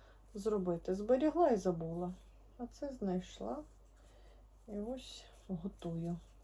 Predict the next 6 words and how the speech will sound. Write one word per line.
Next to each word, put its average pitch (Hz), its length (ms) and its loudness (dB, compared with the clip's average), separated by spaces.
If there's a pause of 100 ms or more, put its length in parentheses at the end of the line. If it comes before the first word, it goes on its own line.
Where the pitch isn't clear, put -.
(1400)
Спробую 180 840 -2 (140)
потім, 185 380 -2
що 185 280 -8
воно 175 360 0 (100)
буде. 262 320 0 (2250)
І... 392 300 6